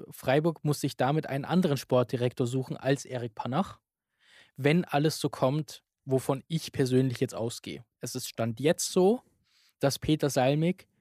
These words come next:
seit vergangenem Samstag bis einschließlich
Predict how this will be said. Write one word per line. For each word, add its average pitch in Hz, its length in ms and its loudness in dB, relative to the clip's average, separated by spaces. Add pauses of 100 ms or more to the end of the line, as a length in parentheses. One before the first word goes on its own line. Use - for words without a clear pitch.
(1000)
seit 143 420 2
vergangenem 135 520 0
Samstag 175 680 0
bis 165 240 0
einschließlich 160 1120 -2